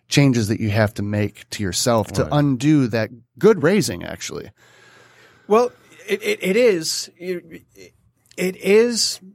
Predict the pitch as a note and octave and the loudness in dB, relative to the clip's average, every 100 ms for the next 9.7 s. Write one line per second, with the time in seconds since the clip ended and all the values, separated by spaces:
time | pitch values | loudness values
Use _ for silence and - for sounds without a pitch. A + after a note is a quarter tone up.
0 | - D3+ F3 D3 D3+ B2+ D3+ D#3 D3 B2+ | -6 2 2 2 0 0 2 2 2 2
1 | B2 C#3 - A#2+ F#2+ A#2+ G#2 G#2 G2+ A2+ | 2 2 0 -2 -6 -6 -6 -6 -4 -4
2 | A#2 - - B2 E2+ B2+ A#2+ C#3 - D#3 | -6 -8 -2 0 0 -2 -2 -4 -4 0
3 | D3 C#3+ D3 C#3 C#3 C#3+ D3+ D3+ D#3 D3+ | 2 2 2 2 2 2 4 4 2 -2
4 | - - C#3+ - A#2+ C3 C#3+ A2 G2+ G#2 | -8 -16 -16 -6 -2 0 0 -2 -4 -2
5 | D3 A3 F#3 D#3+ D3+ D3+ C3 - D3 C3 | -2 0 0 2 2 0 -2 0 2 2
6 | A#2+ C3 C3+ - C#3+ C3+ B2 A#2 A#2 A#2+ | 2 0 0 -2 -2 -2 -2 -2 -2 0
7 | B2+ A#2+ A2+ A#2+ C3 A2 A#2+ C3 C#3+ - | 0 0 0 0 0 0 2 2 2 -4
8 | - - D#2+ D2 D#3 E3 D#3 C3+ A2+ A#2+ | -10 -10 -12 -2 0 0 2 2 2 0
9 | C3 C3+ A2+ G2 D3+ D#3 A2+ | 2 2 -2 -4 -2 -2 -2